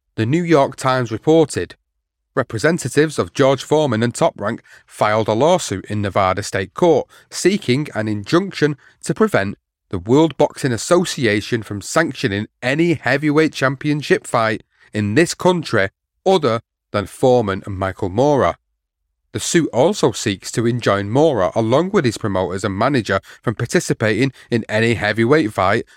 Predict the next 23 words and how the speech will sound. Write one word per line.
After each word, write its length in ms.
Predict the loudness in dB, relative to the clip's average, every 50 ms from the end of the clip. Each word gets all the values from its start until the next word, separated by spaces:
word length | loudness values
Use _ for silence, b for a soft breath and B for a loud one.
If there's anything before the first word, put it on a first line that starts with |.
| b b
until 320 | -8 -4 0 0 2 2
their 180 | 2 2 0 0
contractual 880 | -2 -2 -4 -4 -4 -4 -2 -2 -2 -2 _ -6 -4 -2 -2 -2 -2 -2
agreement 540 | -4 -4 -2 2 2 2 4 2 0 0
with 140 | -2 -4 -6
Foreman 420 | -2 0 2 2 2 2 0 -2 -6 b b b
has 140 | b -2 0
been 160 | 0 2 2
honoured. 320 | 2 2 2 0 0 -2 -6 _ _ _ _ _ _ _ _ _ _ _ _ _ _ _ _ _ _ _ _ _ _ -4
The 60 | -4
complaint 580 | -2 -4 -6 -6 -2 0 2 2 2 2 0 -4 _ _ _ _
alleges 580 | -2 0 2 4 2 2 2 0 0 0 -2 -4 -6
the 80 | -6 -2
W 460 | 0 0 0 0 0 -2 0 0 0
B 180 | 0 0 2 2
A 180 | 2 2 0 -2 _ _ _ _ _ _ -4
and 220 | -4 -4 -4 -2 0 4
others 320 | 4 4 6 4 2 2
engaged 540 | 2 0 0 2 2 2 2 2 0 -2 -4
in 180 | -4 -4 -2 -2
unlawful 640 | -2 -2 0 2 2 2 2 0 -2 -4 -6 -4 -4
age 320 | -2 0 0 0 0 -2 -6
discrimination, 920 | -8 -8 -6 -4 -2 0 0 2 2 2 2 2 2 2 2 2 0 0